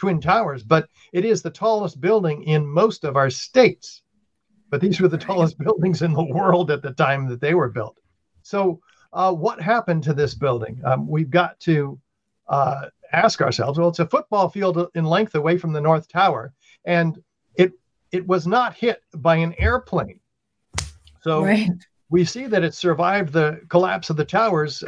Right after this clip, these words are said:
Speaker 1: uh, quite fine. It, it had a few beams that hit it. As Niels, uh, aptly described, uh, these are four-ton structural steel sections ejected laterally at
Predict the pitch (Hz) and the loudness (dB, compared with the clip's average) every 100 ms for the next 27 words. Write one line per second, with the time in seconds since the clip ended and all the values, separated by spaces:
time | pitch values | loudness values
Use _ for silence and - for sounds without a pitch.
0 | 151 151 156 - - 247 196 240 254 135 | 0 0 -2 -4 2 2 0 0 0 0
1 | 113 147 165 156 - - 139 131 160 147 | -6 -12 -10 -10 -10 -10 -8 2 2 2
2 | 143 160 156 127 160 160 147 127 139 135 | -2 -2 -2 0 0 0 -2 -4 -2 0
3 | 127 180 190 _ - 170 165 156 _ 170 | 2 0 -2 _ 0 2 2 -2 _ -2
4 | 190 185 160 156 165 78 - 151 175 - | 2 2 0 -4 -2 -2 2 0 0 0
5 | 156 143 156 - 185 180 160 139 - - | -2 0 -4 -4 0 2 2 -2 -14 -20
6 | - 151 151 143 190 165 147 - 220 233 | -10 -4 -2 0 2 2 0 -2 -4 0
7 | 220 - 208 196 165 - 208 - - 175 | 0 0 -2 -2 -2 0 0 0 0 0
8 | - 190 165 156 - 226 175 156 147 135 | 0 0 0 0 0 0 0 -2 -2 0
9 | 180 131 143 143 175 214 220 147 117 - | 0 0 -6 -4 0 0 -2 -6 -8 -12
10 | _ _ _ 170 | _ _ _ -2